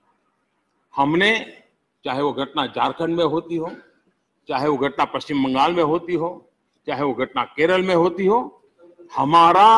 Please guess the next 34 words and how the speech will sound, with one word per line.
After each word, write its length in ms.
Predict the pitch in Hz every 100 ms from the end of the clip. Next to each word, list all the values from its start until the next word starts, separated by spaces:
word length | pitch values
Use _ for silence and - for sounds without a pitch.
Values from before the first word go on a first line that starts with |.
| 233 - - _ _ _ -
एक 240 | 151 156
ही 120 | 160 190
मानदंड 580 | 135 127 127 117 113
होना 220 | - 110 _
चाहिए। 220 | _ _ _ _ _ _ _ _ -
तभी 300 | 294 359 285
हिंसा 280 | 302 311 294
को 80 |
हम 120 | 269 214
रोक 220 | 240 254
पाएंगे, 220 | 143 - _ _ _ _ _ _ _ _ _ -
तभी 260 | 254 349 247
हिंसा 320 | 277 - 285
करने 280 | 269 262 262
वालों 280 | 233 220 240
को 160 | 285 254
सबक 220 | 208 240
मिलेगा 380 | 233 233 262 339
कि 360 | - - _ 202 277
इस 120 | 240
एक 160 | 247 277 220
मुद्दे 260 | 196 226
पर 160 | 262 208
ये 100 | 190
देश 240 | 151 208 -
एक 360 | 170 185 180
है। 100 | - - _ _ _ _ _
सब 160 | - 226
राजनीतिक 520 | 196 208 233 233 190
दल 160 | 175 202
हैं, 500 | 208 247 285 - -
सबकी 280 | 208 214 208
सोचें 360 | 170 196 202 233
हैं, 160 | 285